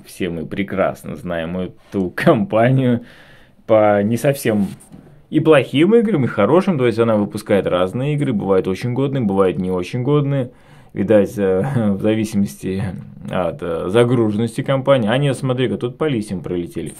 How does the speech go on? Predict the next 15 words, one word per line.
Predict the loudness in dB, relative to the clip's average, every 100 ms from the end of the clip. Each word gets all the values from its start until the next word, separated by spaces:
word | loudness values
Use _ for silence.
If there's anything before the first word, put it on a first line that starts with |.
| -20 -20 -20
А | -10
то | -6
есть | -4
вообще | -4 -4
как-то | -4 -2
вообще | -4 -4
пофиг, | -4 -4 -4 -2
можно. | -2 -4 -10 -6
Да, | 0 4 4 2
можем | 2 2 0
летать, | 0 2 2 2
как | 2 2 2
нам | 0 0 0
вздумается. | -2 -6 0 2 4 4 2 2 2 2 2 0 -2 -6 -8 -10 -14 -18 -20 -20 -20 _ _ _ -20 -20 _ _ -20 _
А | 0 4 4 4 2 -2 -4 -8